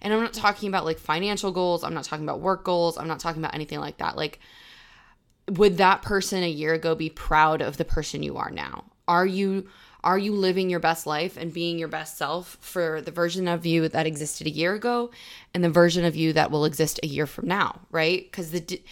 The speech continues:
the actions we take now and today are going to affect the rest of our lives. And they're going to affect every version of ourselves that will ever exist again. So today is the day that's important. You're not looking at sixty-four,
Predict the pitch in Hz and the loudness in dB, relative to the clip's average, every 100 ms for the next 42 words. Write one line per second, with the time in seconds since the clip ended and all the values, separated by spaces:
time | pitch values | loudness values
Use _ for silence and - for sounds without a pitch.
0 | - - 185 185 - 233 190 202 - 165 | -18 -2 2 2 2 -4 -4 -6 -6 -6
1 | 165 156 165 170 - 160 - 147 147 160 | -2 2 2 2 0 -6 -4 0 2 2
2 | 156 - 151 156 156 156 151 147 143 - | 0 -2 -2 0 -2 -4 -4 -4 -4 -8
3 | - 147 - 110 87 - - - - - | -8 -8 -6 -6 -6 -8 -12 -20 -20 -20
4 | - - - 170 165 170 170 165 165 156 | -20 -16 -4 0 2 2 2 2 2 0
5 | - - 170 175 185 170 165 165 160 156 | 0 0 0 2 0 2 0 0 -4 -2
6 | 156 156 156 147 - 156 147 135 156 160 | -4 -4 -4 -4 -2 -2 -2 -4 -2 -4
7 | 156 151 - 170 196 - - _ _ _ | -4 -12 -8 -2 -2 -4 -12 _ _ _
8 | - _ - - - - 190 175 170 - | -20 _ -18 -16 -8 2 4 4 0 -12
9 | - - - 175 208 214 196 143 165 170 | -20 -12 -6 4 6 8 6 4 0 -2
10 | 160 160 - 151 160 117 101 160 175 208 | 0 -2 -4 -4 -4 -4 -6 -4 2 2
11 | 202 202 202 185 180 - 190 - 196 165 | 2 -2 -2 0 0 -2 -6 -4 -4 -4
12 | 180 | -6